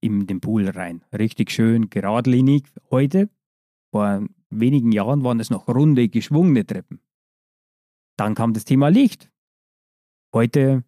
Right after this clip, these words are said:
hat man L-E-D-Licht mit Farbwechsel vielleicht. Früher waren das Halogen. Äh, dann kommt das Thema Wellness, äh, Sprudelliegen oder Ähnliches. Und mit einer Folie kann ich das alles irgendwo wieder ergänzen, denn ich kann die Folie rausnehmen, ich kann was einbetonieren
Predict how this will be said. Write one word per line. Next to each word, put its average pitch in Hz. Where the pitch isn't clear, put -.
hat 98
man 104
L-E-D-Licht 135
mit 107
Farbwechsel 131
vielleicht. 117
Früher 123
waren 107
das 104
Halogen. 131
Äh, 107
dann 127
kommt 143
das 143
Thema 147
Wellness, 208
äh, -
Sprudelliegen 180
oder 165
Ähnliches. 107
Und 123
mit 127
einer 147
Folie 135
kann 151
ich 151
das 156
alles 170
irgendwo 151
wieder 147
ergänzen, 135
denn 113
ich 107
kann 143
die 131
Folie 135
rausnehmen, 156
ich 147
kann 165
was 156
einbetonieren 190